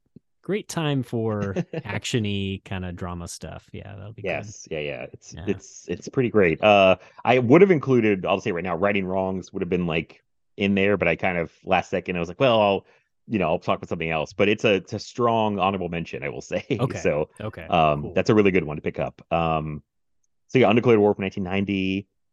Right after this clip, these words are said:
Speaker 2: Um, that's, that's all I have on that one. So what's your next pick?
Speaker 1: Oh yeah.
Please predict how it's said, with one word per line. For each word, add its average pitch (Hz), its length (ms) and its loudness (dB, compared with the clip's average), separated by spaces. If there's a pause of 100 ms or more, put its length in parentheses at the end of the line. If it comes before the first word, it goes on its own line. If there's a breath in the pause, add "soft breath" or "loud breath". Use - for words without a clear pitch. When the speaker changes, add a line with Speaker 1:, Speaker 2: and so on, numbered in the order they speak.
(140)
Speaker 2:
Um, 85 580 0
that's, - 200 -6
that's 76 160 -8
all 82 80 4
I 78 40 4
have 85 100 0
on 87 80 0
that 101 140 0
one. 82 120 -4
So 104 120 -2
what's 95 220 -2
your 101 100 -2
next 78 200 -10
pick? - 300 -6 (460)
Speaker 1:
Oh 151 100 -8
yeah. 233 220 -10